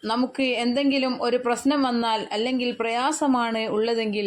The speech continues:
അല്ലെങ്കിൽ ആഗ്രഹമാണ് ഉള്ളതെങ്കിൽ വുളു എടുത്തതിന് ശേഷം രണ്ട് റക്അത്ത് സുന്നത്ത് നിസ്കരിക്കുക. ആ നിസ്കാരത്തിൻ്റെ ആദ്യത്തെ റക്അത്തിൽ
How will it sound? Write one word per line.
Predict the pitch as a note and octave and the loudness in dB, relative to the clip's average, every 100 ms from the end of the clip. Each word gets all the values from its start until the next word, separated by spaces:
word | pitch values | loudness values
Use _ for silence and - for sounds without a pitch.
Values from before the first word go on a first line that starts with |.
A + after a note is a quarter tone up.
| F#3 - | -4 -4
അല്ലെങ്കിൽ | G3 B3 B3 A#3+ - G#3+ | -4 -2 0 -2 -2 -2
ആഗ്രഹമാണ് | B3 B3+ D4+ D4 C#4 C4+ C4 A#3+ | -2 0 2 4 4 2 0 0
ഉള്ളതെങ്കിൽ | A3+ A#3+ A3+ A3 G#3 G3 - _ _ - | 0 0 0 -2 -2 -2 -4 _ _ -4
വുളു | G#3+ B3 C4 A#3+ | 0 4 4 4
എടുത്തതിന് | A3+ - C#4+ C4 B3 | 0 0 0 2 0
ശേഷം | - A3 G3+ G#3+ F#3+ - | 0 -2 -2 -4 -4 -4
രണ്ട് | F3 A3 B3 | -4 -2 0
റക്അത്ത് | B3+ A3+ A#3+ A3+ A#3 A3+ | 0 0 -2 -2 0 -2
സുന്നത്ത് | A3 A3+ A#3+ C4 A#3+ | 0 -2 0 0 0
നിസ്കരിക്കുക. | G3+ - F#3+ F3+ F3+ E3 - _ _ _ _ _ - | -2 -4 -4 -4 -2 -4 -4 _ _ _ _ _ -6
ആ | A#3+ | -2
നിസ്കാരത്തിൻ്റെ | B3 B3 - C#4+ C#4 C4+ C4+ B3+ B3+ B3 | -2 -2 0 2 2 0 0 2 0 0
ആദ്യത്തെ | A3 B3+ C#4 D4+ | -2 -2 0 0
റക്അത്തിൽ | C4 B3+ B3+ B3 B3 | -2 -2 -4 -2 -2